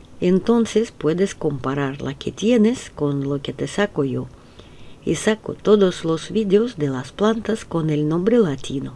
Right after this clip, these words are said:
de misma planta, con el nombre científico. Entonces, es mucho mejor que ver las fotos. ¿Por qué? Porque en el vídeo la planta se mueve. Yo me hago una movida de un lado, de otro lado, de arriba.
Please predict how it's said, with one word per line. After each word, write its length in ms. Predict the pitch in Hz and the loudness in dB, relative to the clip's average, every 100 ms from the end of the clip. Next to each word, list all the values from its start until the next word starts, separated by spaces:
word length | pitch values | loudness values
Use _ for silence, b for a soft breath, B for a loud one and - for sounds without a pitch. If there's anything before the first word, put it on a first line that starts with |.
| 147 | -2
de 140 | 147 | 0
misma 360 | 151 175 - 143 | 0 -2 -4 -4
planta, 460 | 135 120 104 - - - | -4 -4 -4 -8 -14 -6
con 180 | 143 143 | -4 -2
el 140 | 143 | 0
nombre 260 | 190 190 185 | 0 0 -2
científico. 800 | - 127 98 - 139 - - - - - B B B B B B - | -4 -2 -2 -4 -6 -8 -14 -14 -18 -20 B B B B B B 0
Entonces, 640 | 185 185 254 254 220 - B B B B B | 2 4 2 0 -4 -4 B B B B B
es 160 | 175 180 | -4 4
mucho 320 | 208 226 226 | 4 6 4
mejor 440 | 214 208 160 127 - B B B B B B - | 4 2 -2 -4 -8 B B B B B B -4
que 100 | 165 | 0
ver 220 | 160 208 | 6 6
las 260 | 190 175 - | 6 2 0
fotos. 460 | - 233 208 214 | 2 2 2 -4
¿Por 240 | - 151 131 | -4 -4 -2
qué? 220 | 151 147 | 0 0
Porque 380 | 139 135 - 180 | -2 -6 0 2
en 120 | 175 | 4
el 140 | 180 | 4
vídeo 420 | 180 226 175 220 262 B B B B - | 4 6 8 8 6 B B B B -6
la 140 | 160 143 | -4 0
planta 340 | 156 190 214 | 2 2 2
se 200 | - 175 | 0 0
mueve. 420 | 143 147 170 135 | 0 0 2 2
Yo 500 | 139 170 185 185 170 | 2 2 2 2 0
me 180 | 156 151 | -2 0
hago 160 | 160 165 | 0 2
una 200 | 180 170 | 4 4
movida 500 | 170 160 208 202 202 | 2 4 4 4 4
de 120 | 147 | 2
un 140 | 165 | 2
lado, 280 | 170 175 175 | 2 2 0
de 140 | 151 147 | 2 2
otro 340 | 175 - 175 | 0 0 0
lado, 260 | 170 165 143 | 0 0 0
de 200 | 139 139 | 0 0
arriba. 380 | 160 185 170 | 2 2 0